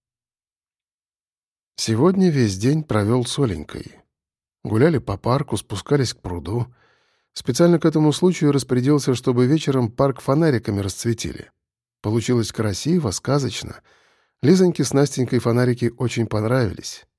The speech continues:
Девочки хлопали в ладоши, смеялись ангельским своим смехом. Крохи ещё совсем — а уже так на мать похожа. Оленька меня благодарила, улыбалась и даже пробовала играть с девочками.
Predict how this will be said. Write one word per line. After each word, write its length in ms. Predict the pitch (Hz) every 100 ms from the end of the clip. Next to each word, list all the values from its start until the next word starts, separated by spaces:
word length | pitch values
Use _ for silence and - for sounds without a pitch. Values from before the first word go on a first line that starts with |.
| _
Девочки 380 | 120 165 139 -
хлопали 400 | 98 110 104 107
в 80 | 98
ладоши, 680 | 98 85 127 160 147 135 123
смеялись 520 | - 117 143 180 123
ангельским 480 | 127 135 120 - 110
своим 340 | - 107 113
смехом. 560 | 107 - 110 98 - - _ _ _ _ _ _ _
Крохи 320 | 143 190 190
ещё 280 | 117 101 101
совсем — 440 | 98 98 - 67 - - _ _
а 120 | - 98
уже 200 | 101 151
так 300 | - 123 120
на 100 | 107
мать 240 | 92 90
похожа. 460 | - 90 - - - _ _ _ _ _ _ _ _ _
Оленька 340 | 123 160 156 147
меня 240 | 139 131
благодарила, 720 | 131 123 113 113 135 123 - - _ _ _
улыбалась 680 | 110 101 98 127 156 131 -
и 60 | -
даже 260 | 117 131 127
пробовала 500 | 131 131 127 127 -
играть 360 | 143 156 160 110
с 100 | 110
девочками. 560 | 123 98 - - -